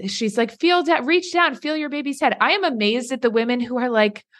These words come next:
marveling between contractions when their baby's head's out. I'm like, "I don't wanna look. <laughs> Like, I just wanna do my thing." Um, and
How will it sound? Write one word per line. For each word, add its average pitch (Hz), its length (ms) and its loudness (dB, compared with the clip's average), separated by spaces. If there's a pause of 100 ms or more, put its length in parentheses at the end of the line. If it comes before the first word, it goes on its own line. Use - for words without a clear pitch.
(220)
marveling 269 800 2
between 277 500 0
contractions 262 800 -2
when 233 100 0
their 233 140 2
baby's 233 340 0
head's 247 260 -2
out. 196 160 4
I'm 254 120 4
like, 311 180 2 (100)
"I 523 120 4
don't 554 160 6
wanna 539 220 4 (100)
look. 539 240 4
<laughs> 269 80 -2
Like, 370 140 0
I - 120 -8
just 453 240 -2
wanna 453 240 2
do 440 340 0
my 427 240 -4
thing." 415 280 -4 (580)
Um, 233 380 2 (480)
and 247 520 2